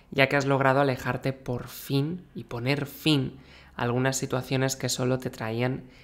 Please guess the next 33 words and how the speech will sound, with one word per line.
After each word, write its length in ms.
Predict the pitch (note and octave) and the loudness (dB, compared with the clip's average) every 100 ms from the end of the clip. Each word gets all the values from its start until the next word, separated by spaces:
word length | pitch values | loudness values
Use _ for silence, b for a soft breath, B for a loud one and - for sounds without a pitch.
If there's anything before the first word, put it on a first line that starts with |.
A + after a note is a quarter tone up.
| B B2 | B -8
energías 640 | A2 A#2 - B2 G#2+ - | -6 -6 -2 -2 -2 -2
densas 720 | C3+ E3+ F3 G3 G3+ - - | 0 2 0 0 -2 -4 -10
y 120 | - A#2+ | -8 -4
negativas 580 | A2 G#2+ A#2 A2+ A2 | -4 -4 -4 -2 -4
a 80 | A#2 | -6
tu 100 | - | -4
vida. 300 | B2 A#2 G#2+ - - _ B B B B | -2 -2 -4 -10 -20 _ B B B B
Puede 220 | D#3 E3+ | 4 4
que 80 | F3 | 4
incluso 400 | C#3+ D#3 D#3 C3 | 0 0 -2 -2
emocionalmente 680 | A2 A2+ A#2+ B2 B2 B2+ B2+ | -4 -6 -2 0 2 0 -2
te 120 | B2+ | -4
sientas 500 | - B2 A#2 B2 A#2 | -4 -4 -2 -4 -4
dolorido 500 | A2+ G#2+ A#2+ C#3+ C3+ | -6 -6 0 4 4
o 40 | B2+ | 4
dolorida, 560 | B2 B2 D3+ C3 - b b b b | 2 2 0 0 -4 b b b b
pero 200 | - C#3 | -4 0
no 120 | D#3 | 2
te 100 | E3 | 2
preocupes, 640 | - A2+ G#2+ - E2+ - - | 0 -2 -4 -10 -10 -10 -12
porque 240 | - - A#2 | -16 -10 -8
el 80 | |
camino 320 | - A2+ B2+ C3+ | -6 -2 0 2
al 120 | C#3 | 2
éxito 500 | D#3 - - - - b b b | 0 -4 -6 -10 -12 b b b
suele 300 | - C3 B2 | -4 0 0
estar 260 | B2+ B2+ B2+ | 0 -2 -4
rodeado 460 | B2 B2 B2 C3+ | -2 0 0 0
de 80 | B2 | 0
algunas 460 | A2+ A2+ A#2 A#2 - | 0 -2 -4 -6 -6
espinas. 760 | - - A#2+ G#2+ - - - _ _ b b b - | -8 -4 -4 -6 -8 -12 -14 _ _ b b b 2
Lo 100 | D3 | 2
importante 800 | C#3+ C#3 D#3 D#3 B2+ C#3 - | 4 4 6 4 2 -2 -6